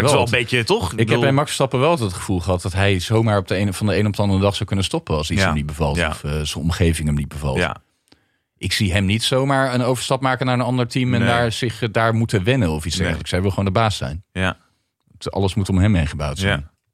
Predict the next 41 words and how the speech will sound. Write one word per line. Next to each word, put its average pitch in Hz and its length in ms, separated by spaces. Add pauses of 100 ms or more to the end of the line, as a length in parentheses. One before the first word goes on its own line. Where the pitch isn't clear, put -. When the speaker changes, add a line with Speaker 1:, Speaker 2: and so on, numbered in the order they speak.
(840)
Speaker 1:
En, 117 260
ehm, 110 560 (120)
eh, 101 340
wat 101 140
ik 110 100
ook 123 140
nog 139 180
had - 160
gezien, 131 380
eh, 127 60 (280)
nou, 117 260
oh 131 60
ja, 113 120
nog 107 240
over 110 120
die 110 80
prize 117 340
giving 107 380
wil 98 100
ik 90 60
nog 98 180
zeggen 101 280
dat 92 160
dus 87 180
Wolff 95 340
en, 87 220
eh, 82 160
Hamilton 90 380
waren 92 240
er 82 80
niet. 98 300 (280)
Speaker 2:
Ja. 82 400
Speaker 1:
Eh, 80 60
een 82 60
beetje 85 160
triest, - 400
toch? 113 160
Speaker 2:
Mhm. 87 120
Speaker 1:
Een 80 80
beetje 85 240
aanstellers. 87 460